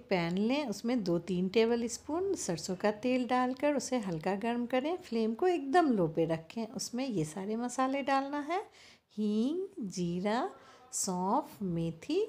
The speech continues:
यदि आप लहसुन प्याज खाते हैं तो चार पांच लहसुन की कलियों को छील कर डालें, यदि नहीं खाते हैं तो उसे स्किप कर सकते हैं। काली मिर्च और ये देखिए, पीली सरसों मैं ली हूँ। मैं सभी इंग्रेडिएंट और उसका मेजरमेंट डिस्क्रिप्शन में डाल दी हूँ।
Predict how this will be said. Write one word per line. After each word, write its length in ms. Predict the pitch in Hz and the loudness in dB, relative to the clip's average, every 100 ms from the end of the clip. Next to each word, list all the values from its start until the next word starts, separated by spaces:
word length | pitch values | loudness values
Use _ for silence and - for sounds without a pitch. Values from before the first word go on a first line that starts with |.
| - | 0
यदि 280 | 175 165 240 | 0 2 2
आप 180 | 254 | 2
लहसुन 380 | 220 170 - 220 | -2 -4 -2 -2
प्याज 260 | 226 277 277 | 2 0 0
खाते 380 | - 170 - 247 | -6 -6 -6 -6
हैं 160 | 311 | -4
तो 140 | 311 330 | -2 -2
चार 240 | 185 165 165 | 0 -2 -2
पांच 220 | 247 285 | -4 -4
लहसुन 360 | 208 160 180 170 | -4 -4 -4 -6
की 120 | 220 | -6
कलियों 360 | 214 214 220 226 | -2 -2 -2 -2
को 140 | 262 | -2
छील 280 | 262 - 165 | -4 -4 -6
कर 200 | 165 202 | -2 -2
डालें, 380 | 208 240 262 349 427 - - - | 0 -2 0 -4 -6 -14 -20 -6
यदि 220 | 247 302 | 0 2
नहीं 240 | 269 185 196 | 2 2 2
खाते 300 | 254 262 294 | 4 2 2
हैं 100 | 302 | 0
तो 80 | 311 | -2
उसे 240 | 311 359 | 2 2
स्किप 320 | 359 - - - | 2 -2 -2 0
कर 100 | 214 | -2
सकते 380 | 220 262 - 262 | -2 -6 -6 -10
हैं। 220 | 285 370 381 - - - - _ - | -4 -6 -6 -18 -20 -20 -20 _ -8
काली 280 | 180 160 185 | -4 -2 0
मिर्च 440 | 214 294 381 - - - | 2 2 0 -4 -16 -12
और 180 | 175 170 | -8 -2
ये 180 | 190 185 | 0 0
देखिए, 380 | 233 226 349 415 | -2 -2 -2 0
पीली 360 | - 156 156 | 0 0 0
सरसों 360 | 170 202 202 240 | 0 -2 0 -2
मैं 160 | 233 240 | 0 0
ली 200 | 254 269 | 2 2
हूँ। 240 | 302 415 - - - _ | 2 -2 -6 -20 -20 _
मैं 100 | 226 | -4
सभी 260 | 226 185 196 | 0 0 2
इंग्रेडिएंट 800 | 190 220 220 214 233 240 277 302 | 2 2 2 0 -2 0 -2 2
और 120 | 262 160 | 2 0
उसका 340 | - - 214 | -4 -2 0
मेजरमेंट 640 | 233 233 247 254 320 349 | 2 2 2 2 -2 -2
डिस्क्रिप्शन 760 | 185 214 214 - 294 - 415 415 | 0 2 0 -4 -6 -2 0 2
में 120 | 240 | 2
डाल 300 | 170 143 147 | 2 0 -2
दी 140 | 170 185 | -2 -2
हूँ। 240 | - 277 | -2 -6